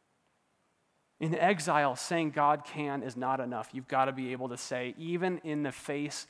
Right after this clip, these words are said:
of tremendous cost to you, "God can," but even if he doesn't, even if he doesn't, he is still God, and he is still good,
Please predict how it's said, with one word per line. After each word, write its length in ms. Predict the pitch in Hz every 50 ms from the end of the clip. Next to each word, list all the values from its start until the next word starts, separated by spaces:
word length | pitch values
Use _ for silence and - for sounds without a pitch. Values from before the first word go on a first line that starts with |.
| - -
of 160 | - 120 -
tremendous 800 | - - 151 135 131 135 135 139 147 160 156 151 143 - - - - - _ -
cost 580 | - - 117 117 113 - - - - - - - _ _ _ _
to 120 | - - 127
you, 280 | 110 113 117 107 - - _ _ _ _ _ _ _ _ _ _ _ _ _ _ _ _ _ _ _ _ _ _ _ _ _ _ _ _ _ _ _ _ _
"God 280 | - 135 127 131 127 127
can," 400 | - 156 156 156 147 131 131 135 -
but 160 | 127 120 - -
even 340 | 196 170 170 160 160 160 160
if 100 | 151 -
he 120 | 151 160
doesn't, 460 | 156 151 147 135 120 113 110 - - - _ _ _ _ _ _ _ _ _ _ _ _ _ _ _ _ _ _ _ _ -
even 220 | 190 196 196 185 180
if 80 | -
he 80 | - 139
doesn't, 500 | 113 - 110 110 - - - - - - _ _ _ _ _ _ _ _ _ _ _ _ _ _ _ _ _ _ _ _ _ _ _
he 100 | _ -
is 80 | 151 -
still 240 | - - - 156 156
God, 340 | 143 135 101 120 113 - - - - _ _ _ _ _ _ _ _ _ _ _ _ _ _ _ _ _ _ _ _ _ _ _
and 80 | 135 120
he 120 | 139 135
is 80 | 123 -
still 320 | - - - - 151 147
good, 280 | 143 135 107 92 82